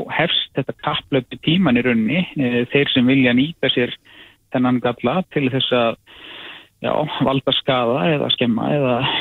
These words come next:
eða, já, já, bara vera í rauninni í, í vonda liðinu og svo þeir sem eru að sinna vörnum og rekstri á kerfunum og, hérna,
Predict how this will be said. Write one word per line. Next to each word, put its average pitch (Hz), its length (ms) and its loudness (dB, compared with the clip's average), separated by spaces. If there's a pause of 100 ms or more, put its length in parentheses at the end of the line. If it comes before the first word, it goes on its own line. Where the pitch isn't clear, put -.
(120)
eða, 123 300 -2 (1080)
já, 98 220 2
já, 110 160 2 (240)
bara 117 220 0 (1040)
vera 139 320 4
í 131 100 4
rauninni 127 360 4
í, 117 200 2 (520)
í 135 140 2
vonda 139 320 2
liðinu 117 300 2 (380)
og - 180 -4
svo 147 120 2
þeir 147 200 0
sem 139 100 2
eru 135 220 2 (280)
að 131 240 2
sinna 139 260 2
vörnum 160 360 -2
og 127 100 2
rekstri 135 360 -2
á 120 40 0
kerfunum 131 460 0
og, 131 240 -2
hérna, 123 380 0